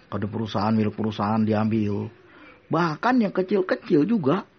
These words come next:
barang-barang masjid diambilin juga. <laughs> Coba bayangin. Ada orang yang senang kayak begitu.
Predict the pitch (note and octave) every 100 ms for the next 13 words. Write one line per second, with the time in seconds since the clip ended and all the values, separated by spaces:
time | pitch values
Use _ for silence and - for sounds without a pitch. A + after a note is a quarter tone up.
0 | _ C#3 F3+ G#3 A#3+ C#4+ F4+ - C#4+ -
1 | D#3+ F#3 D4 D4 - - - - G2+ G2
2 | - _ - - - G#2+ A#2 A#2 A#2 A#2
3 | C#3+ C3 A2+ G#2 B2 -